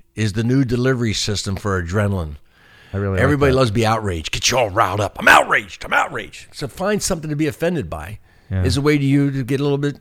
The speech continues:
Speaker 1: adrenaline, get a little bit like, "Urgh," you know, instead of, uh, going out and hiking a mountain or something. It's much easier. Sit at home, go on Facebook, be offended by things.
Speaker 2: And it, that gives a rush. I didn't think about the adrenaline
Speaker 1: It's a rush.
Speaker 2: rush.
Speaker 1: It's,
Speaker 2: Yeah.
Speaker 1: it's a rush. It's adrenaline's an, uh,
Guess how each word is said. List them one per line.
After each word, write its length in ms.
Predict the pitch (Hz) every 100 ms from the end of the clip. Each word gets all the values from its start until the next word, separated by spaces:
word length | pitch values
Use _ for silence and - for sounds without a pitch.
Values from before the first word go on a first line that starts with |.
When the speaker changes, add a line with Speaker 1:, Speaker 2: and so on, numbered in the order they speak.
| _ -
Speaker 1:
adrenaline, 440 | 117 156 151 90
get 60 | 90
a 40 | 131
little 40 |
bit 120 | 123
like, 260 | 120 117 -
"Urgh," 280 | 160 156 - - - -
you 80 | 107
know, 60 |
instead 320 | 113 - 120
of, 220 | 123 104 117
uh, 180 | 117
going 240 | 101 117 120
out 140 | 123
and 80 | 101
hiking 340 | 110 117 98
a 40 | 104
mountain 340 | 110 110 107
or 60 | 87
something. 320 | - 90 135
It's 140 | 123 151
much 200 | 143 170
easier. 220 | 131 87
Sit 180 | 117 110
at 120 | 101
home, 260 | 110 120 113
go 160 | 110
on 80 | 104
Facebook, 520 | - 107 98 - 120
be 100 | 139
offended 380 | 139 - 185 151
by 100 | 95
things. 380 | 80 78 - - _ _ _ -
Speaker 2:
And 120 | 107
it, 140 | 98 -
that 280 | 107 - -
gives 180 | 110 104
a 60 |
rush. 340 | 101 95 85 -
I 80 |
didn't 200 | 110 117
think 140 | 127 117
about 260 | 101 92 95
the 60 |
adrenaline 300 | 92 82 95
Speaker 1:
It's 80 | 95
a 40 | 92
rush. 420 | 101 82 - -
Speaker 2:
rush. 100 | 104
Speaker 1:
It's, 80 | 90
Speaker 2:
Yeah. 40 |
Speaker 1:
it's 80 | 85
a 40 | 196
rush. 440 | 175 - - -
It's 160 | - 131
adrenaline's 500 | 110 143 170 156 127
an, 160 | 139
uh, 220 | - 135